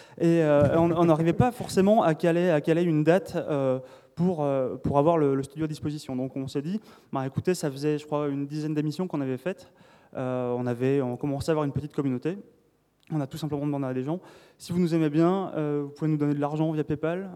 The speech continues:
euh, nous on achètera du matos et on pourra enregistrer plus d'émissions. »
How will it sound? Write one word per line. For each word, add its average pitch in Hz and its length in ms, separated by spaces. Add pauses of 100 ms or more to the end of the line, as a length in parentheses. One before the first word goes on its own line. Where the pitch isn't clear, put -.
euh, 143 200
nous 156 160
on 151 40
achètera 147 480
du 147 100
matos 147 380
et - 40
on 147 60
pourra 139 160
enregistrer 135 480 (340)
plus 170 160
d'émissions. » 147 380